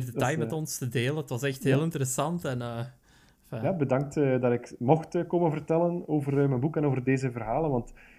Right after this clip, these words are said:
Speaker 2: het is ook daar, daarom dat ik vooral, eh, blij ben met dit boek, omdat,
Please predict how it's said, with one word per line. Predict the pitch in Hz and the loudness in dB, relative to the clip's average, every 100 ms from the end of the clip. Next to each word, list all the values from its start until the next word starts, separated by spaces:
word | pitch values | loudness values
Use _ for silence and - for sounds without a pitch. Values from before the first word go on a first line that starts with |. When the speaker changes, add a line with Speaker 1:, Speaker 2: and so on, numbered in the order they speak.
| - - - | -20 -20 -12
Speaker 2:
het | 127 | -2
is | 131 | 2
ook | 127 120 | 2 4
daar, | 127 143 135 143 | 6 6 2 0
daarom | 127 139 151 147 | 4 6 6 4
dat | 135 127 | 2 0
ik | 127 | -2
vooral, | - 127 123 123 120 | -4 0 2 2 2
eh, | 117 113 110 107 | 2 0 -2 -8
blij | - 117 139 | -2 4 6
ben | 135 120 | 6 2
met | 117 | 0
dit | 110 - | -4 -4
boek, | 156 - | -8 -6
omdat, | 120 110 110 | -6 -4 -6